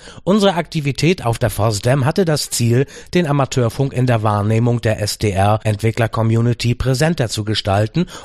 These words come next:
und bei Entwicklern, die noch nicht mit Amateurfunk in Kontakt gekommen sind, Interesse am Amateurfunk zu wecken." Zitat Ende. Dies mit Erfolg, denn wie bereits auf der Make Munich im Herbst zweitausendvierzehn wurden Adressen von Interessenten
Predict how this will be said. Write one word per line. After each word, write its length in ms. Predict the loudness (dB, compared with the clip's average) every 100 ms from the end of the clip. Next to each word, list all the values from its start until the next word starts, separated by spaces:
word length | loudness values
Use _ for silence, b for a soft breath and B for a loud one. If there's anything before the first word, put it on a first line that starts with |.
| -2
und 200 | 0 0
bei 140 | -2
Entwicklern, 640 | 0 0 -2 0 0 0 -2 B -2
die 100 | 2
noch 180 | 2 2
nicht 240 | 0 0
mit 160 | -2 0
Amateurfunk 640 | 0 0 0 0 -4 -4
in 100 | -2
Kontakt 380 | -2 -2 -4 -4
gekommen 400 | -4 -2 0 0
sind, 300 | 0 -2 B B B
Interesse 680 | 0 2 0 0 -2 -2 -2 B -2
am 180 | -2
Amateurfunk 680 | 0 0 0 0 0 -2 -2
zu 180 | -4 0
wecken." 380 | -2 -2 -10 -12 -20 -20
Zitat 400 | -10 -2 0 0
Ende. 380 | 0 0 0 -2
Dies 320 | 0 0 0
mit 140 | -2 0
Erfolg, 480 | 0 2 0 0 B B -2
denn 160 | 0
wie 100 | 2
bereits 480 | 0 2 2 0 0
auf 160 | -2 -2
der 120 | 0
Make 360 | 2 0 0 0
Munich 440 | 2 2 2 0
im 140 | 2
Herbst 360 | 2 2 0 -4
zweitausendvierzehn 1040 | -2 0 0 -2 -4 -2 -2 0 0 0 -2 B B
wurden 260 | 2 2
Adressen 520 | 0 -2 -2 -2 0 0
von 140 | 0
Interessenten 800 | 0 0 0 0 0 -2 -4